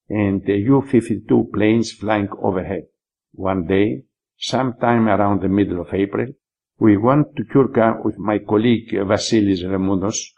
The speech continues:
at daybreak to drink some mountain tea. While we were there, a young boy came and told us, "The Germans are coming up the village." We ran outside and saw a convoy of German soldiers about fifty meters away,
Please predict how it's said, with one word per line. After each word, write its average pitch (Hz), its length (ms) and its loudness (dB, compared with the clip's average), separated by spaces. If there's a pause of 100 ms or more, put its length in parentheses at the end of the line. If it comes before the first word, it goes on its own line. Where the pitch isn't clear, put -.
(200)
at 104 200 -10
daybreak 101 600 4 (300)
to 107 100 0
drink 123 320 0
some 123 280 0
mountain 120 440 0
tea. 110 340 -2 (300)
While 90 360 -4
we 90 60 -2
were 82 280 -6
there, 139 420 -2
a 101 80 0
young 117 220 0
boy 117 340 0
came 110 300 0
and 101 160 -4
told 98 240 -2
us, - 260 -14 (240)
"The 98 140 -4
Germans 131 520 0
are 98 160 -2
coming 113 400 2
up 104 140 0
the 98 80 0
village." 131 460 -4 (520)
We 107 180 4
ran 147 340 4
outside 147 560 2 (360)
and 104 160 -4
saw 117 280 2
a 104 80 2
convoy 110 640 0
of - 160 -10
German 113 320 2
soldiers 110 500 0
about 101 460 0
fifty 127 320 0
meters 107 420 0
away, 92 460 -2